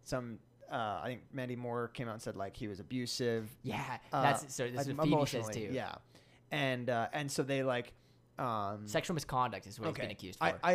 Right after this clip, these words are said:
Speaker 1: I remember it as being emotional, but yeah, if it was sexual, then that, yeah. Um, but the, so the pedal company made an announcement like, "Hey, following this, we're just gonna play it safe and just discontinue the pedal." Um, and I remember people all, all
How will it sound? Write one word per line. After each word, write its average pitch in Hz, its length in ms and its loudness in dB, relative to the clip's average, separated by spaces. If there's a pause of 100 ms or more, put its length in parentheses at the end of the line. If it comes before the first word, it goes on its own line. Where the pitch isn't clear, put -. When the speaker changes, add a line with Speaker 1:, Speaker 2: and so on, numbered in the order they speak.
(100)
Speaker 1:
I 175 80 4
remember 185 180 4
it 156 60 6
as 139 120 2
being 127 180 -2
emotional, 123 340 -2
but 113 160 0
yeah, 117 180 0
if - 100 -6
it 120 40 -6
was 117 120 -4
sexual, 117 360 -6
then 101 100 -8
that, 98 120 -10
yeah. 80 160 -6 (500)
Um, 107 400 0 (960)
but - 280 2
the, 120 240 2
so 139 100 -2
the 127 60 2
pedal 170 180 6
company 127 380 0
made 123 140 2
an 117 100 0
announcement 113 300 -2
like, 104 140 0
"Hey, 104 320 0 (360)
following 120 360 2
this, 127 240 4
we're 117 120 2
just - 300 -4 (100)
gonna 110 200 -4 (160)
play 123 200 0
it 107 100 -4
safe 113 440 2 (100)
and 101 320 -6 (140)
just - 140 -16 (220)
discontinue 131 480 -2
the 113 100 2
pedal." 107 380 4 (580)
Um, 98 420 0 (200)
and 117 280 -2 (200)
I 165 60 2
remember 170 200 0
people 156 140 2
all, 131 160 6
all 131 180 4